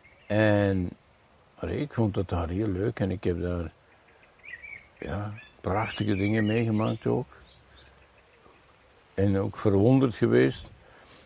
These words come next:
Er stonden dus ook weer kerken.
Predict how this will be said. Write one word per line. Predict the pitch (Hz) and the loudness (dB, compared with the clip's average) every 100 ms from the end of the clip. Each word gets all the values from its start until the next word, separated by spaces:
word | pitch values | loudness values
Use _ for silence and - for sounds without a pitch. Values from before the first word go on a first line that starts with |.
| _ _ _ _ 113 | _ _ _ _ -4
Er | 107 | -2
stonden | - 113 104 101 | 4 4 4 2
dus | 98 101 | 0 2
ook | 110 98 | 0 2
weer | 110 98 90 - | 4 4 2 0
kerken. | 113 117 117 147 151 | 2 2 2 2 2